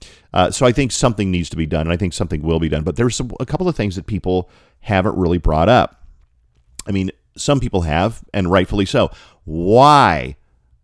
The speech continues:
are nearly all these shooters white men? What is it about being a white male in America that seems to be a,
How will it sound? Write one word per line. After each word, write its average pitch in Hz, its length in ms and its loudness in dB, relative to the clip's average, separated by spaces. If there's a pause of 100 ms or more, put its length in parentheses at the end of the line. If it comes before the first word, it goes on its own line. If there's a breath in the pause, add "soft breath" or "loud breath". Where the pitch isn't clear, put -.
(420)
are 95 200 2
nearly 120 580 4
all 110 280 4
these 117 200 -2
shooters 107 600 0 (200)
white 92 640 0 (300)
men? 87 760 -2 (540)
What 113 500 -2
is 151 320 2
it 90 280 0 (240)
about 92 680 2 (640)
being 123 440 0
a 104 100 2
white 87 600 0 (320)
male 98 800 4
in 98 140 0
America 92 580 0
that 87 180 -4
seems 120 460 -4
to 123 120 -2
be 98 600 0 (1600)
a, 104 200 2